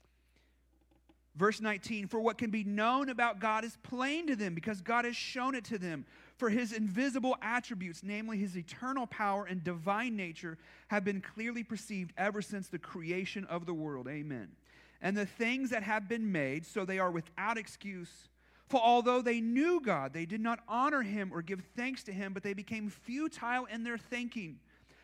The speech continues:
Their foolish hearts were darkened. Claiming to be wise, they became fools and exchanged the glory of the immortal Go-, immortal God for images resembling mortal men and birds and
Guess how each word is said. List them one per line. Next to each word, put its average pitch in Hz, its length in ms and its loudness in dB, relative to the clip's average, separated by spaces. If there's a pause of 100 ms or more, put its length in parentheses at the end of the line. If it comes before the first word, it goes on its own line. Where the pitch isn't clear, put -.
Their 202 120 4
foolish 262 440 -2
hearts 247 380 -2
were 233 100 -4
darkened. 214 580 -2
Claiming 254 460 -2
to 247 60 -2
be 233 120 -4
wise, 214 480 0
they 185 120 -4
became 196 400 -8
fools 196 560 -10 (320)
and 220 160 4
exchanged 220 580 -4
the 196 140 2
glory 214 640 -2
of 196 120 -2
the 185 140 -6
immortal 214 520 -2
Go-, 175 340 -4
immortal 208 400 0
God 160 500 2 (240)
for - 240 -2
images 190 480 0
resembling 175 640 -4
mortal 185 260 -2
men 135 460 -4 (240)
and 135 180 -6
birds 139 460 -2
and 127 160 -14